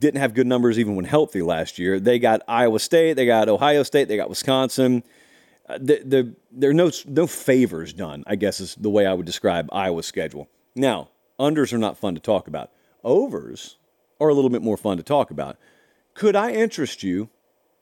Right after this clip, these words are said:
Probably not. I wish I could interest you in a very in-depth discussion about why Rutgers is going to win more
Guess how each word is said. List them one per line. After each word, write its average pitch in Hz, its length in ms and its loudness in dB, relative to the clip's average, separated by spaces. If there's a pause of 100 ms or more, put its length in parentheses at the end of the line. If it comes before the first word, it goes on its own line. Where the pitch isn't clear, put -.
(520)
Probably 120 460 2
not. 87 380 -6 (180)
I 160 140 4
wish 196 300 2
I 160 140 0
could 110 160 0
interest - 420 -10
you 90 200 -10 (800)
in 165 240 2 (380)
a 151 100 2
very 226 300 2
in-depth 190 340 0
discussion 117 640 -2
about 143 300 0
why 156 120 2
Rutgers 139 520 2
is 117 120 -4
going 190 280 2
to 160 80 4
win 143 220 2
more 127 360 2